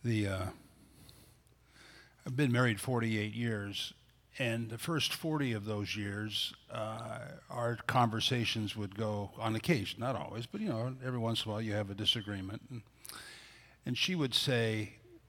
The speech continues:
"When you said that or did that, that hurt my feelings." And I inevitably would say, "Well, I didn't mean to hurt your feelings."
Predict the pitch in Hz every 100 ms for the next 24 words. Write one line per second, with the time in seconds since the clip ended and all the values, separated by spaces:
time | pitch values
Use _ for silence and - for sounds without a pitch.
0 | - - - - - - _ - 147 135
1 | 135 127 120 - 180 185 131 110 107 156
2 | 175 117 113 123 110 123 120 107 185 214
3 | 95 92 - - - - - _ _ -
4 | - _ 131 120 117 123 117 127 120 110
5 | 117 101 110 104 98 - 104 117 113 117
6 | 107 104 165 101 101 - 85 92 98 104
7 | -